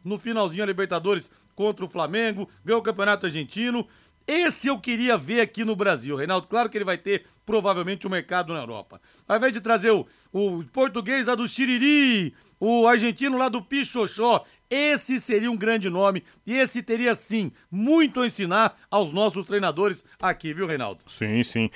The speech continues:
Speaker 2: Não, sejam bem-vindos os nossos queridos patrícios portugueses, né? Sejam todos bem-vindos. Mas eu acho que o, o, o, o Gadiardo,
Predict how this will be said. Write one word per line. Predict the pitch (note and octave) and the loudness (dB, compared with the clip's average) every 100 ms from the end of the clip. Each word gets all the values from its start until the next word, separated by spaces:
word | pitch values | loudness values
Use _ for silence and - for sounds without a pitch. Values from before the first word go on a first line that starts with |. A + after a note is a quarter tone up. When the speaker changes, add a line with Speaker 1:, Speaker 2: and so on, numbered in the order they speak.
| - | -4
Speaker 2:
Não, | C#3+ B2+ | 4 4
sejam | - - G2 G#2 C3 | 4 -4 -4 -2 0
bem-vindos | D#3+ C#3+ F#2+ A#2 C#3 D3 | 0 0 -2 -2 -2 -2
os | F3 | -2
nossos | A2 G#2+ - D#3+ - | 0 0 0 -4 -4
queridos | C#3 G#2+ A2 C#3 C3 - - _ | -4 -4 -4 -2 -2 -4 -10 _
patrícios | C#3+ - C#3 C#3 - - | 4 4 0 0 -4 -8
portugueses, | - - - A2+ A2+ D#2+ D#2 | -6 -2 0 4 2 0 -8
né? | F#2 F#2+ D2 D#2 D#2 | -8 -8 -10 -20 -18
Sejam | - F#2+ A2 | -12 -6 -4
todos | A2+ A#2+ A#2+ G#2+ | -2 -2 -2 -2
bem-vindos. | D#3 C#3 A2 - - - - | 0 0 0 -2 -6 -12 -8
Mas | - A2 A2+ | 4 4 6
eu | G#2+ | 6
acho | A2 B2+ B2 | 8 6 0
que | - A#2 - - - - | 0 0 0 -10 -20 -10
o, | A2 | -2
o, | A2 G#2+ G#2 G#2 G#2+ G2 F#2+ | 2 2 0 0 0 0 -2
o, | G2+ F#2 F2 E2+ G#2 | -6 -6 -6 -8 -4
o | |
Gadiardo, | G#2+ F#2 G#2 D3 A2+ D#2 | -2 0 8 8 8 0